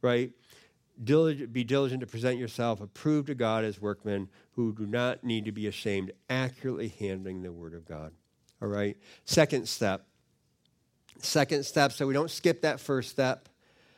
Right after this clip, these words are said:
All right? And this is typically the ske-, step that people skip. All right? So they take the first step and then they jump to the third step. But the second step, set your heart to practice God's word.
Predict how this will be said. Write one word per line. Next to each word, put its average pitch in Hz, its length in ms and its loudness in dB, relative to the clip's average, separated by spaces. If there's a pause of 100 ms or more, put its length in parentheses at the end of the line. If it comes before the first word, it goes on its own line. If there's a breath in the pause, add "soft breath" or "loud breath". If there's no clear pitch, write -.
(800 soft breath)
All 135 100 4
right? 135 540 4
And 139 260 4
this 170 220 0
is 165 240 0
typically 135 500 0
the 120 120 0
ske-, 117 480 0
step - 380 -2
that - 180 -4
people 107 380 -4
skip. - 600 -8
All 101 120 -4
right? 104 280 -4
So 113 140 -10
they 101 160 -2
take 147 300 -2
the 135 100 -2
first 117 320 -4
step 110 320 -2
and 101 120 -4
then 104 120 -2
they 98 100 -4
jump 98 360 -8
to 104 100 -12
the 95 120 -8
third 87 380 -10
step. - 420 -12 (540 soft breath)
But 127 80 4
the 123 80 4
second 156 460 2
step, 139 500 4
set - 340 2
your 147 160 0
heart 127 360 0
to 123 60 -2
practice 101 920 -4
God's 85 540 -6
word. 90 280 -14